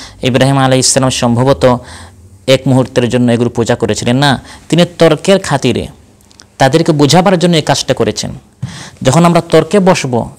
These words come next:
দুইজন আমরা শূন্য পয়েন্ট থেকে শুরু করব। আপনার মাথা খালি, আমার মাথা খালি, শূন্য পয়েন্ট থেকে শুরু করলে সহজে একটা সমাধান আসতে হবে। আর যদি প্রত্যেকেই চাই না আমারটাই জিতাতে হবে, তখন কোনো সমাধান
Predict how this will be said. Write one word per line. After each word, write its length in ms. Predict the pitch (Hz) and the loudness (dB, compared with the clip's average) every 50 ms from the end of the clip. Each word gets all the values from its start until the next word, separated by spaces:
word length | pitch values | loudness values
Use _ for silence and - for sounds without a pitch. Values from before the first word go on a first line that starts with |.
| - | -10
দুইজন 500 | 135 120 - 151 151 151 147 175 196 190 | -10 -2 2 2 2 2 2 2 0 0
আমরা 240 | 156 170 170 170 165 | 0 0 -2 -2 -2
শূন্য 480 | 156 - - - 147 156 175 185 196 185 185 | -4 -6 -4 -4 -2 0 0 0 0 -2 0
পয়েন্ট 240 | - 160 156 156 139 - | 0 0 0 0 -2 -2
থেকে 140 | - 160 147 | -2 -2 -2
শুরু 200 | - - 131 123 | 0 0 0 0
করব। 320 | - 107 98 - - - - - _ _ _ _ _ - - - - - _ | 0 0 -2 -2 -6 -10 -12 -14 _ _ _ _ _ -20 -20 -20 -20 -20 _
আপনার 300 | - 127 - - 147 151 | -8 -6 -4 0 0 2
মাথা 280 | 151 151 143 - 151 151 | 2 2 0 0 -2 -4
খালি, 340 | - - 147 143 170 196 - - | -2 0 0 2 2 0 0 0
আমার 220 | - 139 143 143 | -2 0 0 0
মাথা 240 | 143 139 131 - 123 | 0 0 -2 -2 -4
খালি, 320 | - - - 117 107 98 - - _ _ - - - - - | -6 -4 -4 -4 -4 -4 -8 -10 _ _ -20 -20 -20 -16 -10
শূন্য 340 | - - 151 156 185 202 | -2 0 2 4 4 4
পয়েন্ট 240 | 190 196 196 185 180 | 4 2 0 0 0
থেকে 160 | - 185 175 | -2 -4 -4
শুরু 220 | - - 170 170 170 | -2 -2 -2 -2 0
করলে 300 | 175 185 196 208 202 185 | 0 0 0 2 0 0
সহজে 300 | - - 165 160 156 160 | 0 0 0 0 0 -2
একটা 160 | 160 - 147 | -2 -4 -6
সমাধান 380 | - - 127 123 120 127 123 110 | -4 -2 0 0 2 2 0 0
আসতে 240 | 107 - - - | -2 -4 -6 -8
হবে। 180 | 110 110 104 - - - - - - - - - | -10 -10 -10 -12 -14 -16 -18 -16 -16 -16 -14 -4
আর 160 | - 131 147 156 | 0 0 2 2
যদি 160 | 190 190 214 - | 2 0 -2 0
প্রত্যেকেই 480 | - 185 185 - - 190 185 - 233 233 | 0 0 0 0 -2 -2 0 2 0 0
চাই 220 | - - 196 180 | 0 0 0 2
না 180 | 175 165 160 156 | 2 2 2 2
আমারটাই 540 | 160 165 170 160 - - - - 190 208 226 | 2 2 0 -2 -4 -8 0 2 2 4 4
জিতাতে 300 | 214 226 226 202 - 180 | 2 2 0 0 0 2
হবে, 280 | 160 143 123 120 117 120 - - - - - - | 0 2 0 -2 -4 -4 -12 -18 -20 -20 -14 -8
তখন 160 | - 147 160 | -4 -4 -4
কোনো 160 | 143 160 151 | -2 -4 -4
সমাধান 500 | 139 - 143 135 131 127 147 180 202 190 | -4 -2 -2 0 0 2 2 0 0 -2